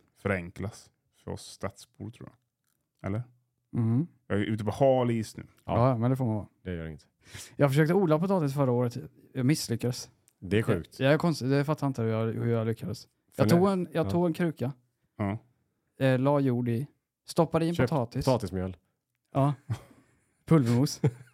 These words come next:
Speaker 3: <laughs>
Speaker 2: Stoppade i en potatis, täckte med jord, vattnade.
Speaker 3: Ja.
Speaker 2: Och vattnade liksom ofta, skulle man göra. Sen skulle man ju, vad heter det, kupera jorden eller något
Speaker 3: Ja.
Speaker 2: sånt, något sånt där. Hände ingenting. Inte ett skit,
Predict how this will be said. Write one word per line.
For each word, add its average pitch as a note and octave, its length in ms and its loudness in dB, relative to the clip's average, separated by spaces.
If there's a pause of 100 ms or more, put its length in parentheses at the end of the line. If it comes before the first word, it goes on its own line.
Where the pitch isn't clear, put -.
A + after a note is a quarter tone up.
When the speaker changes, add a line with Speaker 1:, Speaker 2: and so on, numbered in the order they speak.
Speaker 3:
<laughs> - 420 -20
Speaker 2:
Stoppade F3 380 2
i F3+ 40 2
en F3+ 60 0
potatis, C#3+ 600 -2
täckte - 320 -4
med B2+ 120 2
jord, A#2 220 -2
vattnade. A#2 580 -8 (300)
Speaker 3:
Ja. G2 160 -4
Speaker 2:
Och C3 80 -2
vattnade A#2+ 380 -2
liksom A2+ 420 -6
ofta, A2 360 -10
skulle - 240 -8
man A2 100 -2
göra. G2+ 220 -10
Sen B2+ 140 -4
skulle C3+ 200 0
man C3 140 2
ju, B2+ 180 -2
vad B2 240 -6
heter A#2 140 -4
det, A#2+ 80 -4 (360)
kupera G#2+ 560 -4
jorden F#2 240 -8
eller F#2+ 100 -10
något F#2+ 120 -8
Speaker 3:
Ja. E2 200 -6
Speaker 2:
sånt, - 200 -18
något - 100 -14
sånt - 140 -14
där. - 80 -20 (180)
Hände B2 200 0
ingenting. A2+ 320 -6 (180)
Inte D#3+ 220 -2
ett D3+ 80 -6
skit, C3 220 -6